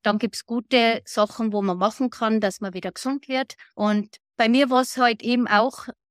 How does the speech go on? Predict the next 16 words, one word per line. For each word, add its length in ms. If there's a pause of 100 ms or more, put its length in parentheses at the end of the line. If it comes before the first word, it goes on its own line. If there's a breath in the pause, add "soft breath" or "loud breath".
(120)
im 160
Nebensatz 640
das 160
Buch, 440
wo 160
wir, 200
wir 200
zwei 260
zusammen 560
<laughs> 0
geschrieben 460
haben. 220 (280)
Und 500 (720)
ja, 420
und 280 (240)
das 340